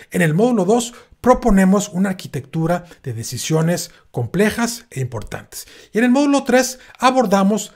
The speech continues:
la toma de decisiones en el contexto de grupos y organizaciones. Yo sé que tú vas a tomar muchas decisiones, por lo cual estás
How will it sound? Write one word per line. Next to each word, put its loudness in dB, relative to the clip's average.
la -12
toma 0
de 2
decisiones 0
en -4
el -4
contexto -4
de -4
grupos 4
y -6
organizaciones. -6
Yo 2
sé 0
que -4
tú 2
vas -2
a -8
tomar -4
muchas 2
decisiones, 0
por -10
lo -6
cual 0
estás -8